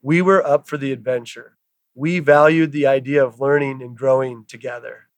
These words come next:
But we had a more obvious problem than lack of experience.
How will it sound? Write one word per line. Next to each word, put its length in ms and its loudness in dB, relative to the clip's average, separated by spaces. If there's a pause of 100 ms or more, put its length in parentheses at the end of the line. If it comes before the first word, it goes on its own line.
(480)
But 120 0
we 140 0
had 140 4
a 60 2
more 260 6
obvious 600 2
problem 400 4
than 120 -4
lack 300 -2
of 140 -12
experience. 800 -8